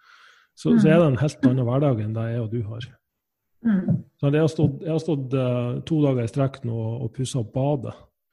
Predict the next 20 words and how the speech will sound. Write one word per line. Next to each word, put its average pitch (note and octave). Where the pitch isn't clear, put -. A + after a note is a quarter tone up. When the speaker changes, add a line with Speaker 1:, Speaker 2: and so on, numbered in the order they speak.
Speaker 1:
Da, C#3
da B2+
dropper B2+
jeg A2+
treningsøkten, C3
da B2
reduserer B2+
jeg -
på A#2+
frekvensen, C#3
fordi A#2
kroppen B2+
min A2
klarer B2+
uansett C#3
ikke A#2+
å A#2
restituere C#3
seg A#2
optimalt. A#2+